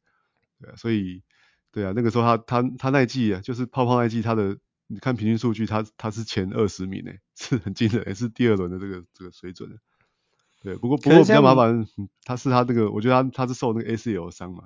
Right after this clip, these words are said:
Speaker 1: 那个，我觉得某种程度我一定会影响到他的活动力啊。那他的这个打法，这种，他的这种防守数据，你说抄截啊、火锅，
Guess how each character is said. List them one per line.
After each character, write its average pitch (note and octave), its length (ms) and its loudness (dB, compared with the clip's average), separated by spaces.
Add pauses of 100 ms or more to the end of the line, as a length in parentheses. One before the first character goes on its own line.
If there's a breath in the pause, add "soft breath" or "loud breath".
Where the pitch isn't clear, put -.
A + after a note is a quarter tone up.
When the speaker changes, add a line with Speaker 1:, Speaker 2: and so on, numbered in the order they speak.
Speaker 1:
那 A2+ 100 -12
个， F#2+ 140 -8 (640 soft breath)
我 G2+ 80 -10
觉 G#2+ 140 2
得 A2 120 2 (300)
某 A2+ 120 -2
种 A2 100 0
程 G2 140 -4
度 A2 100 -2
我 G2+ 80 -2
一 - 20 -6
定 G2+ 100 -4
会 G#2 100 -4
影 F#2+ 60 -6
响 F2 120 -6
到 F#2+ 100 -6
他 F#2 100 -6
的 F2 80 -10
活 E2+ 140 -14
动 F2 200 -10
力 E2+ 180 -16
啊。 F#2 100 -20 (420)
那 A#2 120 -8
他 A2 220 0
的 G#2 140 2
这 F#2+ 120 -4
个 G2+ 80 -2
打 E2+ 220 -6
法， F2+ 380 -12
这 - 120 -14
种， F2 60 -10
他 G#2 100 -8
的 G2+ 80 -6
这 G2+ 80 -6
种 F#2 120 -6
防 F#2 200 -8
守 F#2+ 120 -8
数 F#2 120 -14
据， F2+ 160 -12
你 E2+ 80 -14
说 G2 100 -10
抄 G2+ 200 -6
截 F#2+ 160 -10
啊、 F#2+ 60 -12
火 F#2 160 -16
锅， F#2 300 -18